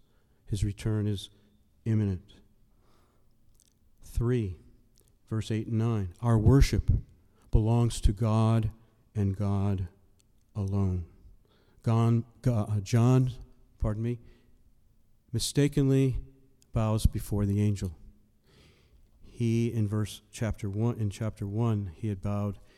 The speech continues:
before the living Lord. "When I saw him, I fell at his feet as dead." That's one seventeen. He was not rebuked for that, was he? Jesus received his worship.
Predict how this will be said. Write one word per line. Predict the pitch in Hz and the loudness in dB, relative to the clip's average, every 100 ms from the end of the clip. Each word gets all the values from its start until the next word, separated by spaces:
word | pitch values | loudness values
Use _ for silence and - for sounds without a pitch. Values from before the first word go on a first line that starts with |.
| - | -10
before | 107 - 110 104 104 92 _ _ _ _ _ | -8 -4 -4 -2 -4 -8 _ _ _ _ _
the | 110 | -8
living | 104 101 98 95 | -4 -4 -2 -2
Lord. | 107 104 90 87 _ _ - _ _ _ _ _ _ _ - | -4 -4 -6 -12 _ _ -20 _ _ _ _ _ _ _ -4
"When | 110 | 0
I | 110 | 0
saw | - 123 120 | -2 -4 -2
him, | 117 107 101 85 _ _ - | 0 0 -2 -6 _ _ -12
I | 107 | -8
fell | 98 113 104 | -8 -6 -6
at | 95 | -6
his | 92 | -10
feet | - - 110 98 - - | -12 -2 0 0 -4 -4
as | 107 - | -4 -4
dead." | - 104 95 - _ _ _ _ _ _ | -2 -2 -4 -12 _ _ _ _ _ _
That's | - 92 | -12 2
one | 101 101 | 2 2
seventeen. | 95 104 95 92 - 101 92 85 - _ _ _ _ | -4 -6 -8 -8 -8 -6 -8 -12 -20 _ _ _ _
He | - | -2
was | 113 104 | 0 2
not | 135 | 0
rebuked | 127 104 127 139 - | 0 0 2 0 -2
for | 98 | -2
that, | 98 95 98 _ _ - - - _ | -2 -4 -8 _ _ -20 -20 -20 _
was | 101 - | -8 -6
he? | 95 - _ _ _ _ - - | -10 -12 _ _ _ _ -20 -8
Jesus | - 123 110 - | 0 2 2 0
received | 98 - 117 110 107 | 0 0 2 2 2
his | 90 - | 4 4
worship. | 95 92 98 | 4 -2 -6